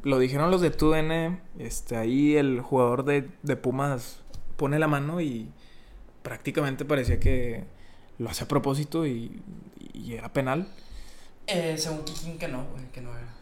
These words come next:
Speaker 1: <laughs> Kikín sí es, es, tiene comentarios muy sesgados a veces, güey.
Speaker 2: Muy,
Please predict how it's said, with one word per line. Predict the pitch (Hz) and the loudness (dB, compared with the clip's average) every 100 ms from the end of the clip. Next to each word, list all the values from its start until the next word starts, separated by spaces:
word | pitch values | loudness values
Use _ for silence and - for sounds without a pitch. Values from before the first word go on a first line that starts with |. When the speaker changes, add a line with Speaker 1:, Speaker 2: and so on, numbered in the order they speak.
| - | -8
Speaker 1:
<laughs> | - - 143 - - - - - - | -2 0 0 2 4 4 2 -2 -6
Kikín | 143 - 147 170 180 175 147 127 120 | -4 4 4 6 4 2 2 -2 0
sí | 139 139 151 | 4 8 10
es, | 143 143 | 8 6
es, | - 117 120 - | -4 -6 -6 -4
tiene | 127 135 131 | -2 -2 -4
comentarios | 143 123 113 120 127 | -4 -4 -6 -6 -6
muy | 131 | -6
sesgados | 139 131 117 107 120 | -4 -4 -6 -6 -8
a | |
veces, | 104 98 - 113 | -10 -12 -14 -16
güey. | 113 - - - - | -14 -14 -14 -14 -8
Speaker 2:
Muy, | 160 180 190 185 180 170 | -4 -2 -2 -2 -2 -2